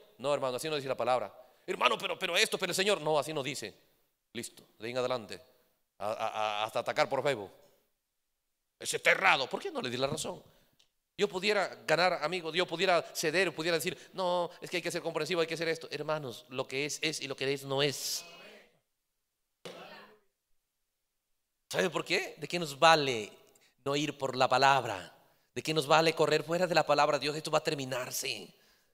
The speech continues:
Nuestra estadía no es segura en la tierra,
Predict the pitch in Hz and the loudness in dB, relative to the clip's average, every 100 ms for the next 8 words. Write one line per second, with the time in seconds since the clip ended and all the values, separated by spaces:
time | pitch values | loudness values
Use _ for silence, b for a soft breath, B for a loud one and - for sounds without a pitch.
0 | _ _ _ _ _ _ _ _ _ _ | _ _ _ _ _ _ _ _ _ _
1 | _ _ _ _ _ _ _ - 135 170 | _ _ _ _ _ _ _ -12 -6 -4
2 | 156 160 190 180 175 165 185 202 160 143 | -2 2 4 4 2 2 6 6 8 4
3 | 135 127 107 | 4 2 0